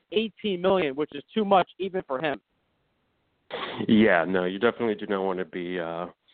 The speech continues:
Speaker 2: you know, spending an eighteen million dollar option on a thirty-two-year-old, uh, running back. So, yeah, definitely, definitely made sense for them, and, uh, I'm sure Minnesota will be, uh, trying to pick up a, uh, running back at some point in the draft.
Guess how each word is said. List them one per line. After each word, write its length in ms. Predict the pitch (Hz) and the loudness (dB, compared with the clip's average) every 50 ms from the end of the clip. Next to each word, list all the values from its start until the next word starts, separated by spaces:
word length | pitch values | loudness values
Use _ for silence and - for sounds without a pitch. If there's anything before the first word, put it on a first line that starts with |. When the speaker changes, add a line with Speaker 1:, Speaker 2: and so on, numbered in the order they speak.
| _ _ _ _ _ _ - | _ _ _ _ _ _ -10
Speaker 2:
you 80 | 95 87 | -8 -6
know, 180 | 87 85 85 82 - | -6 -6 -6 -8 -8
spending 300 | - - 92 85 85 85 | -8 -6 -6 -6 -6 -8
an 80 | 85 85 | -8 -8
eighteen 320 | 85 85 - - - 90 | -10 -10 -10 -10 -8 -6
million 280 | 87 90 87 85 85 82 | -4 -2 -2 -2 -2 -2
dollar 280 | 85 85 87 87 85 | -4 -4 -2 -2 -2
option 380 | 85 78 80 80 - - - 78 | -2 -4 -6 -6 -8 -8 -8 -6
on 140 | 73 76 73 | -8 -8 -8
a 120 | 76 87 - - | -10 -10 -8 -6
thirty-two-year-old, 880 | 107 92 80 82 - - - 101 90 82 82 87 85 82 85 82 82 95 | -6 -6 -6 -8 -12 -10 -8 -6 -6 -6 -4 -4 -4 -4 -4 -4 -2 -2
uh, 280 | 95 90 92 90 90 - _ _ - - - - - - - | 0 2 2 2 0 -2 _ _ -16 -14 -12 -12 -12 -8 0
running 380 | - 95 95 95 90 87 87 90 | 4 6 6 6 6 4 0 0
back. 300 | 82 92 90 85 80 - - - - | 0 0 0 0 -2 -6 -8 -6 -2
So, 240 | 107 90 85 87 80 | -2 -2 -2 -4 -6
yeah, 240 | 78 76 71 65 - _ _ - | -6 -10 -10 -10 -12 _ _ 0
definitely, 480 | - 107 - - 113 107 98 95 95 - _ _ | 0 0 2 4 2 4 4 2 -2 -4 _ _
definitely 420 | - 127 120 - 127 110 101 95 90 _ _ _ - | 0 0 0 2 0 -2 -2 -4 -8 _ _ _ -10
made 240 | 98 98 95 95 90 - - | -8 -6 -6 -6 -8 -10 -6
sense 180 | - 101 87 - - | -6 -6 -6 -6 -10
for 80 | - 87 | -12 -10
them, 280 | 82 82 85 85 85 | -8 -8 -8 -8 -8
and, 200 | 82 82 82 82 | -8 -10 -10 -8
uh, 220 | 82 82 82 80 78 - - - - - - - - | -6 -4 -4 -4 -4 -8 -12 -16 -14 -16 -14 -10 -6
I'm 80 | - - - | -2 -2 2
sure 140 | - 117 104 | 4 4 6
Minnesota 500 | 104 101 98 92 - - - 98 90 87 | 6 4 2 2 -2 -2 -2 -2 0 0
will 160 | 87 82 85 | -2 -4 -6
be, 320 | - - 85 82 87 85 | -6 -6 -6 -6 -4 -4
uh, 180 | 82 82 82 80 - - | -4 -6 -6 -8 -10 -10
trying 280 | - - 90 87 82 | -8 -6 -6 -6 -6
to 100 | - - | -10 -12
pick 240 | - - 104 - - | -12 -10 -10 -6 -6
up 120 | 82 - - | -8 -6 -6
a, 220 | 87 82 82 82 | -6 -6 -4 -6
uh, 80 | 80 82 | -6 -6
running 320 | 80 80 87 80 78 76 73 | -6 -6 -8 -8 -8 -10 -8
back 260 | - 80 78 - - | -8 -8 -8 -8 -10
at 80 | 90 - - | -12 -12 -8
some 140 | - 98 87 | -8 -8 -8
point 320 | 82 - 95 82 78 - 92 | -6 -8 -8 -8 -8 -8 -10
in 80 | 85 | -10
the 60 | 80 | -10
draft. 420 | - - 90 87 87 101 - - | -10 -8 -6 -6 -6 -6 -8 -10